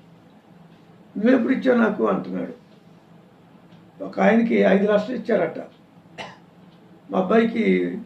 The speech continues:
ఉద్యోగం ఇవ్వండి" అంటే,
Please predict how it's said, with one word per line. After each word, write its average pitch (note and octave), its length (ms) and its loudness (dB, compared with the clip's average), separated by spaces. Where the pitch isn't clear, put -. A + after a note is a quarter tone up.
ఉద్యోగం G#3 400 0
ఇవ్వండి" F#3 580 -2
అంటే, - 540 -4